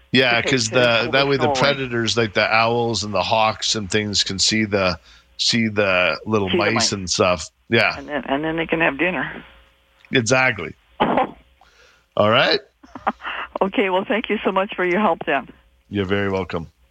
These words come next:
Speaker 2: Bye-bye.
Speaker 1: Thank you. Bye-bye. All right. And I should probably just take a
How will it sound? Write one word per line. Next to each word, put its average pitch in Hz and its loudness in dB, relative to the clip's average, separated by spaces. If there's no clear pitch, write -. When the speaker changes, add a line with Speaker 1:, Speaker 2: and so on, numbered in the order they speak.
Speaker 2:
Bye-bye. 143 -2
Speaker 1:
Thank 107 0
you. 95 -2
Bye-bye. 82 0
All 90 2
right. 110 0
And 135 0
I 135 2
should - -4
probably 143 0
just 131 -2
take 139 -2
a 117 -10